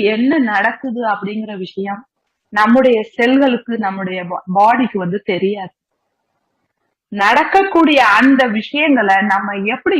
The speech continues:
எடுத்துக்கிறோம், how we assume it, இது இப்படிதான் நடக்குது அப்படின்னு நம்ம எப்படி எடுத்துக்கிறோம் அப்படிங்கறத பொறுத்துதான்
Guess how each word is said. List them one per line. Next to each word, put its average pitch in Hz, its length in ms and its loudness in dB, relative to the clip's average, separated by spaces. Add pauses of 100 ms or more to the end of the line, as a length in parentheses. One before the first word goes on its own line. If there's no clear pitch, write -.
எடுத்துக்கிறோம், 202 840 -2
how 208 180 -2
we 247 220 -8
assume 277 560 -4
it, 156 140 -10 (460)
இது 196 140 0
இப்படிதான் 277 480 0
நடக்குது 233 500 -2 (100)
அப்படின்னு 233 380 -2
நம்ம 190 200 -10
எப்படி 247 280 -6 (100)
எடுத்துக்கிறோம் 208 760 -4 (340)
அப்படிங்கறத 269 680 -2
பொறுத்துதான் 196 800 -4